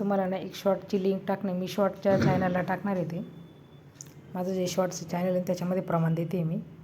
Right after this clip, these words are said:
या व्हिडिओ खालीच व्हिडिओ येणार आहे तुम्हाला त्याचा पण. बघा तर, हम्म.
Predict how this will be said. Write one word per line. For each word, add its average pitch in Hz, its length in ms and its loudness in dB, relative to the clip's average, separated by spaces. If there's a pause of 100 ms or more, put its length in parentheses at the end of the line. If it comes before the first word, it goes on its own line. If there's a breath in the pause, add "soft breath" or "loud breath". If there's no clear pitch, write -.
(880)
या 185 120 8
व्हिडिओ 185 300 8
खालीच 196 240 0
व्हिडिओ 190 200 4
येणार 165 260 0
आहे 165 80 0
तुम्हाला 160 280 -2
त्याचा 147 260 -2
पण. 147 200 -6 (2750)
बघा 170 260 -6
तर, 156 220 -10
हम्म. 156 320 -2